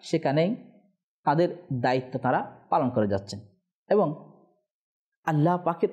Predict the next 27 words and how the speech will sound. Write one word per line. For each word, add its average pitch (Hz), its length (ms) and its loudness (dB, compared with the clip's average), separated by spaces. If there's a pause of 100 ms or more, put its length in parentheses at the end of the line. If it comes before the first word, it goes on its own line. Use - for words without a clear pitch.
(140)
অসংখ্য - 920 0
ফেরেশতা 156 460 -2
রয়েছে, 104 380 -2 (120)
আল্লাহ 165 340 4
পাক - 380 -4
অসংখ্য 220 380 0
ফেরেশতা 156 500 0 (560)
সৃষ্টি 226 320 0
করেছেন, 127 320 0 (340)
আর 147 100 2 (100)
আল্লাহ 147 320 2
পাকের 175 180 0
সৃষ্টির - 420 0
মধ্যে 156 380 2 (100)
এর 196 200 6
সংখ্যা 185 680 0
এত 143 180 -2
বেশি, 185 340 2
এত 147 160 0
বেশি, 156 680 -2
এটা 123 200 -4
নির্ধারণ 117 360 -2
করা 123 260 -2 (460)
খুবই 135 160 -4
টাফ। - 200 -12 (880)
প্রিয় 214 180 4
নবী 208 280 4